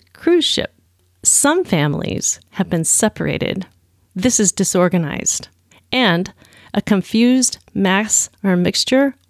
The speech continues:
we really don't know what to do about it right now. And so I would say yes, the coronavirus does meet the criteria for chaos. Now,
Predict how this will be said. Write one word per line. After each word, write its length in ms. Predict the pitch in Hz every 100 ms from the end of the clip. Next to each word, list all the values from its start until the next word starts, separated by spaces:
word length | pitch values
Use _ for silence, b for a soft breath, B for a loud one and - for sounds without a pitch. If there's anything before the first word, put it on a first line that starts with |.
| 143
we 320 | 139 226 269
really 340 | 165 180 208
don't 360 | 175 160 165 -
know 120 | 156
what 160 | 147 151
to 80 | 156
do 200 | 143 139
about 260 | 143 143 147
it 120 | 160
right 200 | 151 -
now. 320 | 147 101 165 _ _ _ _ _ _
And 140 | - 214
so 160 | 254 -
I 180 | 220 214
would 180 | 220 220
say 180 | - 190
yes, 640 | 165 160 151 - - - b _ _ -
the 100 | 233
coronavirus 880 | 240 240 240 240 226 226 226 - _ -
does 540 | 202 202 214 220 - _
meet 400 | 180 185 - -
the 60 |
criteria 760 | 180 202 190 - 185 170 165 170 _ _
for 140 | 190
chaos. 800 | - - 170 - - - - - _ _ _ _ _ _ _ _
Now, 240 | 240 247